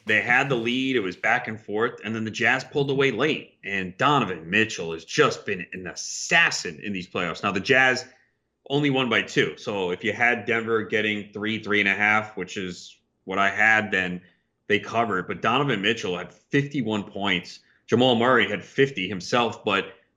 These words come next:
Denver's defense has been an absolute disaster. Uh, they've been picking on Michael Porter. Uh, they took him out of the starting lineup last game. Denver just has no answers for Utah, which is kinda surprising. Mike Conley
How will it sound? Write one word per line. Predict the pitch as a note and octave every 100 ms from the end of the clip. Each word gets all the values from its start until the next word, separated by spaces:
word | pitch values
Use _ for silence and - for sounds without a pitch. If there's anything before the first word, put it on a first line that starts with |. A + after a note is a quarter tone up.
| -
Denver's | B2+ D#3 E3 A2
defense | A2+ C#3+ A#2+ -
has | F#2
been | G#2 F#2
an | F#2 - B2
absolute | B2 B2 - A2 G#2+ F#2+
disaster. | F#2+ F#2 G2 G2+ - E2 C#2+ -
Uh, | F2
they've | F2+ F2+
been | F2+
picking | - C#3 C#3+
on | B2 G2
Michael | G2 G#2 F#2
Porter. | - A2 G#2+ A2+ A#2 - - _
Uh, | F#2+
they | G2
took | - C3+
him | A2+
out | A2+ A2
of |
the | F#2
starting | - A2+ G#2 F#2
lineup | F2+ G#2+ G#2+
last | G#2+ G#2+ G#2
game. | A2 G#2+ G#2 - _ _ _ - G#2
Denver | D3 F3+ C#3
just | A2 -
has | G2 F2+
no | F#2+ G2+ C#3
answers | F#2 A2+ C#3 F2 D#2+
for | - F#2
Utah, | F2+ F2+ G2+ F2 F2
which | F2+ -
is | F2
kinda | - - A2+ A#2+
surprising. | - - - G#2+ A2+ F2 D#2+
Mike | G2+ A#2
Conley | - A#2 A#2 A#2 B2 A#2+